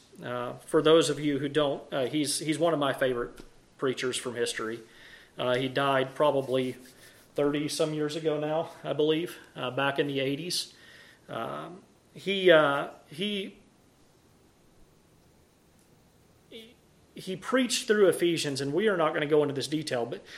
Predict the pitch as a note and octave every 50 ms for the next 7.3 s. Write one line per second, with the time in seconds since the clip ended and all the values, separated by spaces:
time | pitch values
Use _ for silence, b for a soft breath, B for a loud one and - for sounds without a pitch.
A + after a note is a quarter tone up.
0 | B B B - D#3+ D#3+ E3+ D3+ D3+ - - - - D#3+ D#3 - - - - D3+
1 | G#3 A#3 B3 A3 G3+ G#3+ G3 C#3 D3+ F3+ F3+ - E3+ E3+ D#3 - - C3+ - -
2 | D#3 D3 A#2+ A2 A#2 - B B B B B B - A3 A3+ A3+ - A#3+ A#3 A#3
3 | - - C4 - - F3+ F3 E3+ F3 - E3+ E3 D3 D3+ C#3 D3 - G#3 G#3+ G3
4 | E3 F#3+ F#3 F#3 D#3+ D3+ C3 B2+ - - E3+ D#3+ E3 E3 E3 D#3+ D3+ - - -
5 | C3+ C3 C3 A#2+ A2 - - - - - - - - - _ - - _ b b
6 | b b b b b b b b b b - D#3+ C#3 C3+ A#2+ - B2+ A#2 G#2+ -
7 | - - - - -